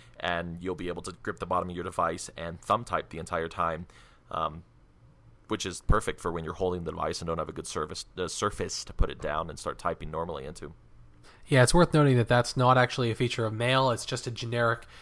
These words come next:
Speaker 2: you know, if you have an iPad, um, any place that you have the keyboard, you can actually sort of pull it apart and then thumb type
Speaker 1: Mm-hmm.
Speaker 2: on either side if you want to.
Speaker 1: Mm-hmm.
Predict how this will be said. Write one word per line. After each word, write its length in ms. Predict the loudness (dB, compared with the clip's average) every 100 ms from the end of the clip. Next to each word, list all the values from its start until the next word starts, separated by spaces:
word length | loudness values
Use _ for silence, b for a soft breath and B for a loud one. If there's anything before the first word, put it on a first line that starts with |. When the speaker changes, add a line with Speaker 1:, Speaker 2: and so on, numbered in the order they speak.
| B -6
Speaker 2:
you 140 | 0
know, 100 | 2
if 160 | 2 2
you 60 |
have 160 | 4 6
an 80 | 6
iPad, 600 | 4 4 6 6 4 0
um, 400 | 0 2 0 -4
any 140 | -6 -4
place 240 | -2 -2
that 80 | -4
you 60 | -6
have 100 | -8
the 60 |
keyboard, 360 | -4 -4 -2 -6
you 60 |
can 120 | -8 -6
actually 280 | -6 -8
sort 200 | -6 -6
of 120 | -6 -2
pull 160 | 0
it 60 | 0
apart 360 | 0 0 0 B B B
and 100 | -8
then 160 | -6 -4
thumb 240 | -4 -4
type 280 | -2 -2 -2 -8 B B B
Speaker 1:
Mm-hmm. 280 | -10 -6 -2
Speaker 2:
on 80 | 0
either 160 | 0
side 260 | 4 4 4
if 80 | 0
you 80 |
want 200 | -2 -2
to. 180 | -4 -6
Speaker 1:
Mm-hmm. 460 | -8 -14 -20 -20